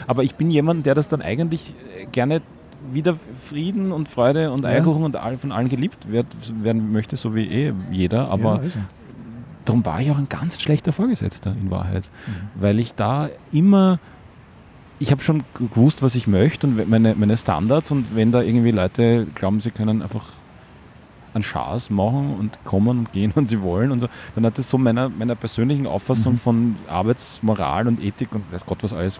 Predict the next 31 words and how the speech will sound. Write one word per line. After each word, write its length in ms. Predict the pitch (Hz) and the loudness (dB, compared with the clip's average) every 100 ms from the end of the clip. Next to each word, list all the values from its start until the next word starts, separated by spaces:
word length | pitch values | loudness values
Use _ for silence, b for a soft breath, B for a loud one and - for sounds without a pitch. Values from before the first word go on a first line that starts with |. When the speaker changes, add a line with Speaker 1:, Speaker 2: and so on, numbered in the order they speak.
| - | -8
Speaker 1:
wie 60 | 92 | -8
man 100 | 92 | -6
das 80 | |
jetzt 220 | 92 - - | -8 -14 -10
irgendwie 180 | 98 90 | -6 -2
nennen 140 | 98 113 | 0 0
soll, 120 | 90 B B B - | -2 B B B -2
widersprochen, 680 | 117 139 - 98 92 92 139 | 2 2 2 0 2 2 0
dass 160 | 107 | 0
ich 100 | 117 | -2
da 140 | - 101 - | -2 -2 -2
irgendwie 260 | 110 107 117 | 0 0 -2
erstens 320 | 76 110 123 113 | -8 -6 -2 0
mal 100 | 117 | 2
vollkommen 320 | 110 110 107 | 2 2 2
fassungslos 840 | - - - - 110 110 107 113 | 0 -4 -4 0 0 2 2 2
war 320 | 90 123 233 | 0 2 0
und 160 | 123 110 | 0 0
dann 120 | 123 | 0
irgendwie 200 | 120 123 | 2 0
dementsprechend 520 | 110 113 - 107 107 | 0 -2 -2 -2 -2
emotional 440 | 107 107 117 90 98 | -2 0 -2 -2 -2
reagiert 340 | 98 - 98 | -4 -4 -4
hab, 80 | 151 B B B B - | -4 B B B B -2
ähm, 500 | 113 110 110 113 104 - - - - - | 2 4 6 4 2 -4 -20 -20 -18 -4
aber 200 | 110 135 | 2 2
dann 160 | 139 147 | 2 2
auch 220 | 127 123 - 107 | 2 0 -12 -10
eigentlich 340 | 87 110 151 151 - - - | -4 0 2 0 -6 -20 -6
gleich 240 | 107 107 120 | -2 0 0
wieder 260 | 127 131 | 2 2